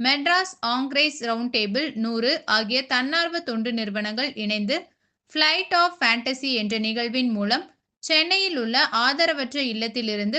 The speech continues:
பதினைந்து குழந்தைகளை கோவைக்கு விமானத்தில் அழைத்து வந்து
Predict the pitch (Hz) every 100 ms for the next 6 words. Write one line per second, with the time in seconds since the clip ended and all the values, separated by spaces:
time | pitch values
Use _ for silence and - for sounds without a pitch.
0 | 330 247 240 339 349 339 277 220 226 233
1 | 208 233 330 - 285 311 339 285 277 240
2 | 233 262 294 262 262 277 208 226 262 269
3 | 208 202 254